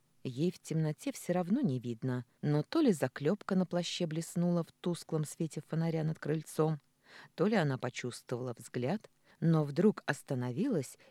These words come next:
и с ужасом уставилась в мою сторону. "Это я, Игорь, не бойся!" Вскрикнув, она прикрыла рот ладонями. Оковы испуга быстро сошли.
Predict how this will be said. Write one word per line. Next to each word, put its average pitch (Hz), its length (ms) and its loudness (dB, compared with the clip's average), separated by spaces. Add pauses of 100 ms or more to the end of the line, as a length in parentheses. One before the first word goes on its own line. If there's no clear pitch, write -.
(100)
и 135 100 -4
с - 220 -8
ужасом 165 540 -2
уставилась 160 720 -4
в 175 80 -4
мою 131 260 -2
сторону. - 680 -8 (1300)
"Это 151 240 4
я, 220 380 4
Игорь, 170 420 0 (180)
не 165 160 4
бойся!" 202 520 0 (340)
Вскрикнув, 185 720 -2
она 156 220 4
прикрыла 175 680 -2
рот 123 360 -4
ладонями. 113 720 -4 (440)
Оковы 131 460 2
испуга 294 480 -2
быстро 139 420 -4
сошли. - 500 -10